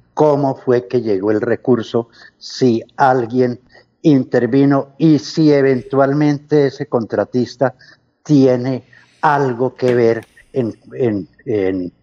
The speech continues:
cuestión fa-, eh, familiar, política, en fin, con el, el gestor de los recursos, ¿no?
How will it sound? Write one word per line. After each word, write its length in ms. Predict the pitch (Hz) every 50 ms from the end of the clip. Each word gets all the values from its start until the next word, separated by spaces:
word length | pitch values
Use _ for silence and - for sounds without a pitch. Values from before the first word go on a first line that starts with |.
| _ - - - - _ -
cuestión 540 | - 127 120 - - - 127 123 120 117 -
fa-, 240 | - - 131 135 131
eh, 320 | 131 127 113 110 101 92 - _ _ _ _ _ _ _ _ _ _ _ _ _ _ _ _ _ _ _
familiar, 880 | _ - 135 127 113 113 113 107 107 117 120 120 127 131 120 - - _
política, 760 | - 104 101 110 131 135 - - 127 - - - 110 110 - - - - - - _ _ -
en 240 | - 143 131 123 -
fin, 300 | - 139 127 113 107 _ _ - - - - - - _ _ _
con 420 | - - 147 139 127 123 120 120 - _ _ _ _ _
el, 640 | - 147 131 120 113 110 113 107 104 101 101 - - _ -
el 260 | - 120 101 98 87
gestor 680 | - - - - 123 104 - - - - 131 120 110 104
de 120 | 113 113
los 160 | 110 104 98 98
recursos, 640 | - 95 - - 208 208 - - - - 90 - -
¿no? 220 | 92 110 135 -